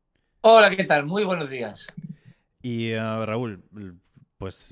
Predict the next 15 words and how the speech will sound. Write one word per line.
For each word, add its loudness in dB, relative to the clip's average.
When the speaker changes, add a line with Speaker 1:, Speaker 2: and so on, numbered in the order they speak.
Speaker 2:
ya -4
lo -4
sabes -6
perfectamente, -6
pero -6
que -10
es -12
un -14
placer -12
enorme -12
tenerte -12
aquí. -12
Que, -6
em, -12
queremos -10